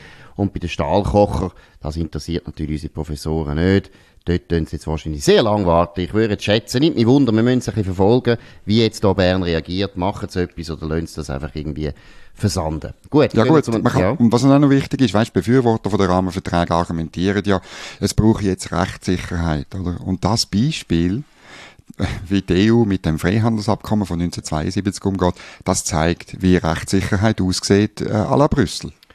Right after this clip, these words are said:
Speaker 1: Genau, und es ist eben auch wirklich ein totales Missverständnis. Wa-, was, was tut eigentlich Rechtssicherheit am meisten sichern? Und da gibt es einen Grund, warum die Schweiz eben wirklich immer sehr rechtssicher war. Das politische System spielt eine Rolle.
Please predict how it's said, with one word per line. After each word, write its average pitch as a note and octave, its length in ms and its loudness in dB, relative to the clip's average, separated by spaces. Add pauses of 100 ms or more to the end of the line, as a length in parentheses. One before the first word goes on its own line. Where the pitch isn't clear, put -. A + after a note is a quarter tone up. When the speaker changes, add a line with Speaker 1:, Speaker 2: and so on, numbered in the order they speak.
(220)
Speaker 1:
Genau, G#2+ 200 -6
und F#2+ 80 -4
es G2+ 60 -10
ist C#3 100 -8
eben A2 220 -4
auch G2+ 240 -4
wirklich G#2+ 340 -8
ein - 60 -20
totales F#2+ 400 -8
Missverständnis. F2+ 760 -8
Wa-, D#2 220 -6
was, - 300 -12
was F2+ 180 -8
tut - 300 -4
eigentlich G#2+ 440 -4
Rechtssicherheit F2 840 -8
am E2 140 -6
meisten D#2+ 420 -8
sichern? F#2+ 540 -6 (640)
Und - 200 -10
da E2+ 60 -6
gibt G#2 220 -6
es - 20 2
einen G2+ 100 2
Grund, G2 340 -2
warum F2+ 220 -6
die - 60 -14
Schweiz F#2 260 -8
eben D#2+ 240 -4
wirklich - 300 -8
immer F2+ 180 -4
sehr E2+ 240 -6
rechtssicher D2+ 520 -10
war. G#2 420 -6 (200)
Das - 140 -16
politische F2+ 520 -6
System D2+ 440 -6
spielt F2+ 340 -6
eine E2 80 -2
Rolle. D2 280 -4